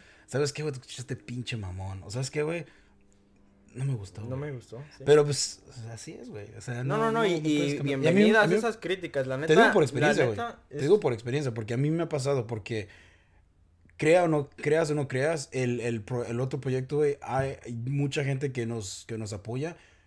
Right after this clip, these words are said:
Speaker 1: ni siquiera son amistades.
Speaker 2: Sí, sí,
Speaker 1: Y,
Speaker 2: sí.
Speaker 1: y son más como gente por fuera, porque igual,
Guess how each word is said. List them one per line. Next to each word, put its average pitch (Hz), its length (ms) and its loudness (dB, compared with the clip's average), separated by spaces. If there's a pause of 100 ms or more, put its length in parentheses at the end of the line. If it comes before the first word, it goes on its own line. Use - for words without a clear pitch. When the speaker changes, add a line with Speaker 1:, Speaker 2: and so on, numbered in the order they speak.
(220)
Speaker 1:
ni 131 220 2
siquiera 147 380 -4
son 139 360 -6
amistades. 120 680 -6
Speaker 2:
Sí, 170 120 -16
sí, 156 160 -18
Speaker 1:
Y, 131 140 -2
Speaker 2:
sí. 143 40 -6 (100)
Speaker 1:
y 123 60 0
son 135 240 -2
más 147 180 -2
como 135 220 -2
gente 135 420 -4
por 117 140 -8
fuera, 139 160 -2
porque 113 200 -6 (100)
igual, 123 260 -2